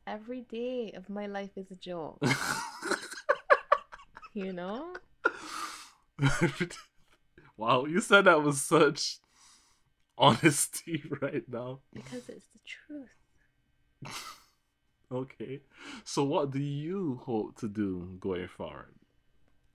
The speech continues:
Speaker 1: Um, mm, mm, mm. I have no idea.
Speaker 2: Ugh,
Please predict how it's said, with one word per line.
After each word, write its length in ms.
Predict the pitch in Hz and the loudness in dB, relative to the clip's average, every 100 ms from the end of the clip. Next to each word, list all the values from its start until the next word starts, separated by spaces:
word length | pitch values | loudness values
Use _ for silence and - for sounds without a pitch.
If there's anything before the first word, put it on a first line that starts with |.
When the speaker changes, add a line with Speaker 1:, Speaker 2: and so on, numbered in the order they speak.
| _ | _
Speaker 1:
Um, 760 | - 233 254 254 262 262 262 233 _ - | -4 -4 -4 -6 -8 -10 -14 -16 _ -10
mm, 520 | 240 277 277 247 208 185 _ | -6 -4 -4 -6 -8 -12 _
mm, 640 | 196 240 240 233 214 175 - - | -10 -8 -8 -6 -6 -8 -14 -16
mm. 540 | - 196 208 208 190 175 - - _ - | -12 -8 -8 -8 -10 -14 -20 -20 _ -10
I 80 | 208 | -8
have 280 | 214 240 | -8 -8
no 360 | 226 214 214 214 | -6 -6 -4 -6
idea. 480 | 214 202 196 185 - | -8 -10 -10 -10 -10
Speaker 2:
Ugh, 320 | - - - | -10 -10 -14